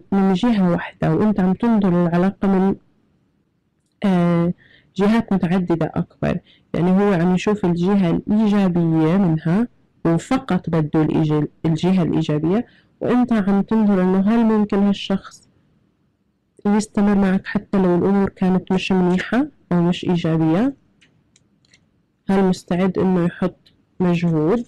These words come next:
بالعلاقة؟ فهاي أسئلة أنت بتسألها لحالك. بدنا نسحب كروت توضيحية نشوف، آه،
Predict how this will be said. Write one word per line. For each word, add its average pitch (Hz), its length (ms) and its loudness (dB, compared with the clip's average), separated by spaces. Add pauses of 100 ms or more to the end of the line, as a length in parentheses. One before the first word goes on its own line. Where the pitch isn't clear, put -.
بالعلاقة؟ 185 920 0 (1600)
فهاي 220 460 0
أسئلة 190 460 0
أنت 190 260 0
بتسألها 170 680 -2
لحالك. 160 580 -2 (2750)
بدنا 190 220 2
نسحب 226 500 -2
كروت 220 520 -4
توضيحية 185 720 0
نشوف، 208 720 -2
آه، 160 520 -2